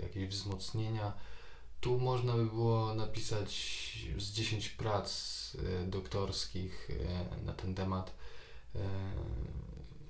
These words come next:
i większość z was mogłaby mi zarzucić, że można byłoby to zrobić inaczej.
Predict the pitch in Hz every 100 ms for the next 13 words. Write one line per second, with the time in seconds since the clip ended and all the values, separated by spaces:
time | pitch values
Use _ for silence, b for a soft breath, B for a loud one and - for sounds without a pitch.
0 | - - - - - - 110 104 110 -
1 | 104 95 104 98 - 95 92 92 92 92
2 | 92 95 95 90 87 87 87 90 82 87
3 | - - 92 92 95 - 95 90 90 92
4 | 92